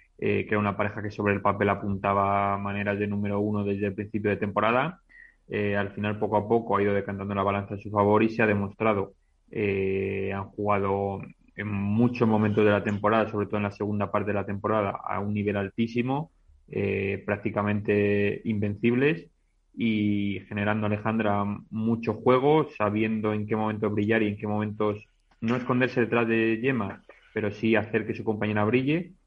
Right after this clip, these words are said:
y creo que por ahí ha pasado una de las claves de su temporada. Y a mí lo que me surge más dudas de todo lo que nos ha contado es saber si esa unión de jugadoras, espero que sea así y que yo esté totalmente equivocado, pero que esa unión de jugadoras continúe de cara a próximas negociaciones. Ojalá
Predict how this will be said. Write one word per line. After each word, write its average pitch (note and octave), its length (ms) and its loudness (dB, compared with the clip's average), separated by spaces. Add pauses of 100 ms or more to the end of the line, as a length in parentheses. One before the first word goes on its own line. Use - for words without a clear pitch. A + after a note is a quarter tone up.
(140)
y - 120 -10
creo G#2+ 180 4
que A2 80 2
por G#2 140 0
ahí G#2 100 4
ha G#2+ 100 2
pasado G#2+ 200 -4
una G#2+ 120 -2
de G#2 60 -2
las G2 160 -2
claves A2 280 0
de A2+ 60 -12
su - 80 -10
temporada. G2+ 520 -2 (380)
Y A2 180 4
a A2 60 6
mí C3 120 2
lo C#3+ 80 4
que C#3+ 80 0
me C#3+ 140 -2
surge C#3 220 -4
más C3 240 2
dudas C3 360 2
de B2 120 2
todo B2 360 0
lo A#2+ 120 2
que A#2+ 60 -4
nos A#2 140 -4
ha A#2 60 -4
contado A#2 420 0
es A#2 260 -4 (340)
saber A2 420 0
si A#2 140 -2
esa A2 200 -2
unión G#2+ 300 -2
de A2 80 -2
jugadoras, G#2+ 600 0
espero - 360 0
que A2 100 -4
sea G#2+ 180 -2
así A#2 280 -2 (120)
y G2+ 80 -8
que G2 140 -4
yo G2+ 120 -2
esté G2+ 280 -2
totalmente G#2 460 -4
equivocado, G#2+ 500 0 (480)
pero G#2 240 2
que G#2+ 60 -2
esa A2 120 -4
unión G#2+ 140 -2
de G#2+ 120 -4
jugadoras G#2+ 340 2
continúe G#2+ 440 -2
de G#2 180 0
cara G#2 320 2
a G2+ 140 -6
próximas G#2 420 -4
negociaciones. G2 680 -6
Ojalá G#2+ 580 0